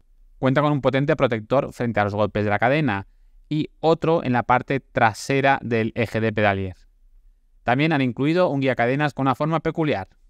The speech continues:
Obviamente no falta la compatibilidad con patillas ram U D H. La GasGas M X C, como la E C C, lo apuesta todo al ram. De hecho, fue la bicicleta que, en parte, filtró este sistema al público antes de su lanzamiento, al usarlo en competición,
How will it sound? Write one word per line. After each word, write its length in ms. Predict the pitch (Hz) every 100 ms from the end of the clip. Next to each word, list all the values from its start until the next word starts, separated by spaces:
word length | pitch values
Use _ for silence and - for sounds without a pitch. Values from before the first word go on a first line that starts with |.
| - - _ - -
Obviamente 600 | 110 110 123 143 147 147
no 180 | - 117
falta 380 | - 113 120 139
la 80 | 127
compatibilidad 680 | 113 107 104 101 104 139
con 300 | - 113 104
patillas 480 | 92 95 113 107 92
ram 220 | 127 160 -
U 160 | 123 131
D 140 | 113
H. 300 | 95 - - _ _ - _ - _ - -
La 140 | - 117
GasGas 460 | 156 156 120 - -
M 240 | 113 113
X 240 | 104 104
C, 300 | - 156 175 -
como 220 | 101 101
la 120 | 98
E 60 | 104
C 160 | 104
C, 300 | - 135 156
lo 140 | - 117
apuesta 440 | 107 131 - 104 - -
todo 480 | 156 180 175 180
al 240 | 113 110 101
ram. 280 | 107 101 90 _ _ _ _ _ -
De 200 | 117 127
hecho, 300 | 165 - 165
fue 140 | - 139
la 100 | 135
bicicleta 540 | 131 127 123 127 139
que, 260 | 113 107 -
en 200 | 104 98
parte, 400 | - 139 - 131
filtró 320 | 120 107 110
este 200 | 117 120
sistema 500 | 113 98 107 113 -
al 200 | - 98
público 460 | - 135 151 143 147
antes 280 | 113 113 123
de 120 | 117
su 100 | 104
lanzamiento, 640 | 113 107 107 131 135 104 -
al 180 | 110 110
usarlo 380 | 104 123 123
en 80 | 107
competición, 680 | 101 95 101 92 135 131 151